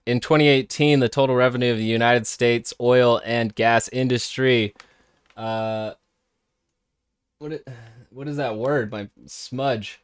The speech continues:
uh, came to about one hundred and eighty-one billion U S dollars. They're competing against one hundred and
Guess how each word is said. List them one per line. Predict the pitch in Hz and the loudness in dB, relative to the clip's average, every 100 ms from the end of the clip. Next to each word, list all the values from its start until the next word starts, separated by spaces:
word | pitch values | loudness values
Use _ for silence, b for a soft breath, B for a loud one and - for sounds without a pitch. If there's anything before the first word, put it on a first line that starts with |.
| _ _ | _ _
uh, | 113 113 107 | -4 -2 -2
came | - 147 160 147 | -2 0 0 0
to | - 123 117 | 2 4 6
about | 117 113 107 | 6 6 4
one | 110 117 135 143 | 2 2 4 4
hundred | 139 143 139 | 4 4 2
and | 120 110 - | 2 -2 0
eighty-one | 143 151 147 139 139 127 110 101 | 4 6 6 6 6 4 0 2
billion | 135 135 139 131 127 | 6 8 8 8 4
U | 120 120 | 4 4
S | 113 - | 4 2
dollars. | 120 107 101 82 85 - _ b b b b b b | 0 0 0 -6 -12 -18 _ b b b b b b
They're | 131 147 | 6 6
competing | 160 139 170 180 190 | 6 4 4 6 8
against | 180 143 143 123 - | 8 8 6 4 0
one | 120 135 165 | 2 4 4
hundred | 165 165 147 | 4 4 4
and | 131 | 2